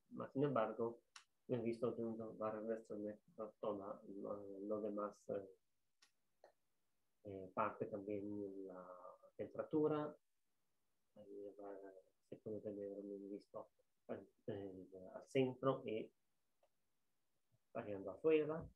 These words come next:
hemos tenido una relación entre la masa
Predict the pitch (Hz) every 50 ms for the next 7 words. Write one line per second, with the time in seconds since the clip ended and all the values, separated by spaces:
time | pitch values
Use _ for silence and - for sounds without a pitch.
0 | _ _ _ _ _ _ _ _ _ _ _ _ _ _ _ _ _ - 127 117
1 | 117 117 110 113 117 113 113 113 107 107 110 107 110 107 107 110 107 - - -
2 | 110 107 107 104 101 98 - 107 98 101 104 101 104 104 101 - - - 113 104
3 | 107